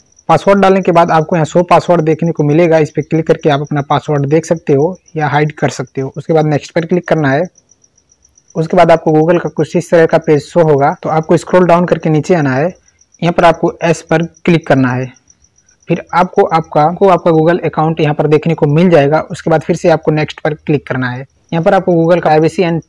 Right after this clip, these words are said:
terms देखने को मिल जाएगा। तो फिर आपको ऊपर की ओर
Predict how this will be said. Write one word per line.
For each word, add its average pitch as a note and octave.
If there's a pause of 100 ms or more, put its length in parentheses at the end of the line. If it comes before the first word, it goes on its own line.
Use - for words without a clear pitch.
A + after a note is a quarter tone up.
terms E3
देखने D#3
को D#3
मिल E3
जाएगा। D3+
तो -
फिर F#3+
आपको E3+
ऊपर F3
की E3+
ओर D#3